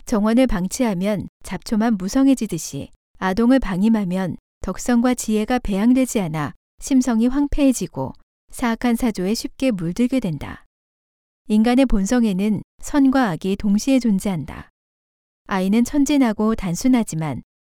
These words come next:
하고 싶은 것만 하려 하고 질투하고 공격적이고 자기만 위하는 등 좋지 않은 측면이 있다. 온갖 악이 횡행하는 사회 속에 각종 마성, 인성 속에 포함된 악성을 지닌 아이들을 방임한다면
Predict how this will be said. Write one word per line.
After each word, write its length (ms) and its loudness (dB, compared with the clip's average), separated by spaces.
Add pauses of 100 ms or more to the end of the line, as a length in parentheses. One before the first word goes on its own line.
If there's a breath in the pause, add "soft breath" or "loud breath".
하고 240 -2
싶은 320 2
것만 320 2
하려 240 -2
하고 360 -8 (360)
질투하고 720 0
공격적이고 880 -2 (300)
자기만 500 2
위하는 400 0
등 240 -2
좋지 340 -4
않은 200 4
측면이 400 2
있다. 360 -12 (880)
온갖 360 0
악이 320 -2
횡행하는 500 2
사회 300 0
속에 500 -6 (140)
각종 560 -4
마성, 420 -10 (320)
인성 400 0
속에 280 -2
포함된 460 -2
악성을 600 -4
지닌 340 -2
아이들을 460 -6
방임한다면 720 -2